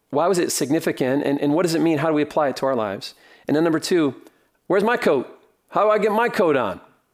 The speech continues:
So we'll talk about that. So what is the coat? What we'll see is that the coat is the father's love. It was Jacob's love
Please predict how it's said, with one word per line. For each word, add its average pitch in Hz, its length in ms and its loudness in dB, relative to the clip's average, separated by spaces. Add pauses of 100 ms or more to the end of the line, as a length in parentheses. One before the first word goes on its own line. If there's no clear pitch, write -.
(680)
So - 120 -8
we'll 120 80 -4
talk 113 240 -2
about 95 220 -8
that. - 300 -8
So 147 120 -2
what 220 240 2
is 190 100 -2
the 156 80 -4
coat? - 400 -4 (1700)
What 208 240 0
we'll 285 140 2
see 139 480 0
is 131 160 0
that 143 380 -2
the 139 100 -2
coat 147 640 0 (400)
is 139 180 0
the 131 80 -4
father's 143 840 0
love. 120 340 0
It 120 100 -2
was 123 280 -4 (240)
Jacob's 143 440 -2
love 139 380 0